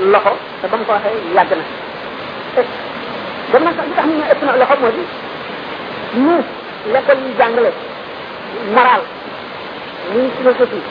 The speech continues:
muy xasas, ni mu gën a baree, kaso yi di gën a fees,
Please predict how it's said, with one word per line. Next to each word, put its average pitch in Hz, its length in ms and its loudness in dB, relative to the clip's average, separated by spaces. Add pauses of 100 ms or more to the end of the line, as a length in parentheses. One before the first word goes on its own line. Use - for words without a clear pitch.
(680)
muy 247 200 2
xasas, 226 380 0
ni 214 140 0
mu 254 100 4
gën 254 120 6
a 233 40 2
baree, 214 260 6 (1160)
kaso 262 240 4
yi 247 140 2
di 226 100 -6
gën 240 100 6
a 220 60 0
fees, 269 240 0